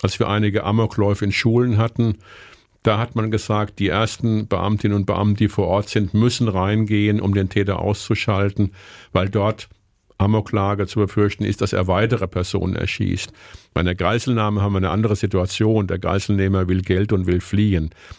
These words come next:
Der will nicht primär Menschen erschießen. Deshalb ist, geht es darum, äh, diesen, diesen Ort quasi zu sichern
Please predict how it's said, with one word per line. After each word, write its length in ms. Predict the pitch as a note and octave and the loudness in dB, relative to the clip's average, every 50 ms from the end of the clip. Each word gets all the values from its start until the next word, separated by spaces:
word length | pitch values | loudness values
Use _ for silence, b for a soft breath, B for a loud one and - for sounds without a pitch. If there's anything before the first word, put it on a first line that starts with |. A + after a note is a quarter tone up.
| B B | B B
Der 140 | - F2+ F#2 | -2 0 2
will 120 | G2 G#2 | 2 2
nicht 200 | G2 F#2+ - - | 0 0 -2 -4
primär 340 | - - G2+ F#2+ G2 F#2+ F2 | -2 0 0 2 2 0 0
Menschen 380 | F2 F2+ F#2 G#2+ - - E2 D2+ | 0 0 0 0 -2 -2 -4 -2
erschießen. 640 | F2+ F2+ - - G2+ F2+ F2+ F#2 - F2+ F#2 F#2 B B B B B B B B B | -2 -4 -4 -2 -2 -2 -2 -2 -2 -2 -4 -4 B B B B B B B B B
Deshalb 300 | G2+ F2+ F#2 F#2 F#2 G2 | 0 2 2 0 0 -2
ist, 180 | F#2 - - | -4 -6 -4
geht 180 | - G#2 G2+ F#2+ | -2 0 0 0
es 120 | F#2+ F2 | -2 -2
darum, 560 | - F#2 E2 G2 G#2+ G#2+ A2 A2 G#2+ G2+ F#2+ A2 - A3 | 0 0 0 0 0 0 0 0 0 -2 -4 -6 -8 -6
äh, 280 | - F#2+ F#2 F#2 F#2 F#2+ | -2 0 0 2 0 -2
diesen, 640 | F#2 - A2 G#2+ A2 - - G2+ F#2 G2 G2 G2 F#2 | -2 -6 -10 -10 -6 -2 -2 0 2 2 0 0 0
diesen 240 | - G#2+ G2 - G2 | 0 -2 0 0 0
Ort 240 | F2+ - F#2 F#2 - | 0 0 -2 -2 -2
quasi 260 | - G#2 F#2+ F#2+ F#2+ | -4 -4 -2 -2 -2
zu 160 | F2+ - - F#2+ | -2 -2 -2 -2
sichern 500 | - - A#2+ A2+ - A#2+ A#2+ A#2 A2 | 0 0 -2 0 2 0 2 2 0